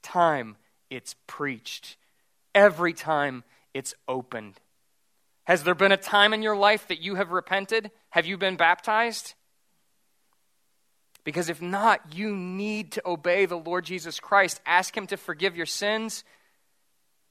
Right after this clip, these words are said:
and follow him in obedience by being baptized. Jesus says so many times, if, if you take a, a little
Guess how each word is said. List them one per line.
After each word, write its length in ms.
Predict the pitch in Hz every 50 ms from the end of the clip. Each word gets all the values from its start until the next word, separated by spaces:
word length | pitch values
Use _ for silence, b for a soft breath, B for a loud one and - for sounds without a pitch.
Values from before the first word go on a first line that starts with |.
| _ _ _ _ _ -
and 120 | 143 151
follow 440 | 143 - - 202 185 190 202 220 208
him 160 | 196 208 202
in 60 | 202 196
obedience 500 | 185 175 185 202 202 196 196 180 - -
by 140 | 185 165
being 300 | 156 - 185 180 180 175
baptized. 640 | 147 - 160 170 175 170 - - 160 139 135 - - B B B B -
Jesus 380 | 156 185 240 262 247 233 -
says 500 | - - 247 226 214 202 196 165 - - _ _ _ _ _ _ _ _ _ _ _ _ _ _ _ _
so 380 | - - - - 311 294 294 285
many 160 | 254 247 233
times, 420 | 226 - - 214 196 190 175 151 -
if, 100 | 196 175
if 140 | 202 196 -
you 60 | 220
take 260 | 190 - 254 277 262
a, 100 | 240 208 - 202 -
a 80 | 220 220
little 300 | 196 233 233 220 208